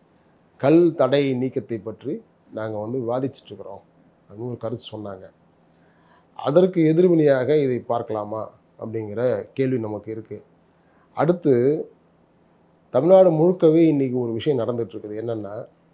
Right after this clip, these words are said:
கல், இதுவரையில கல் வந்து தமிழ்நாட்டுல கல் இல்லைன்னா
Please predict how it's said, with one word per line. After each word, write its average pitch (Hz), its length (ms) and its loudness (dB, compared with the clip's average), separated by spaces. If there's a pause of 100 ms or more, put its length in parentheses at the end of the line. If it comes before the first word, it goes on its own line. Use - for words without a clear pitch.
(320)
கல், 220 520 4
இதுவரையில 170 640 4
கல் 160 220 2
வந்து 160 480 2
தமிழ்நாட்டுல 190 600 4
கல் 190 340 2
இல்லைன்னா 190 640 6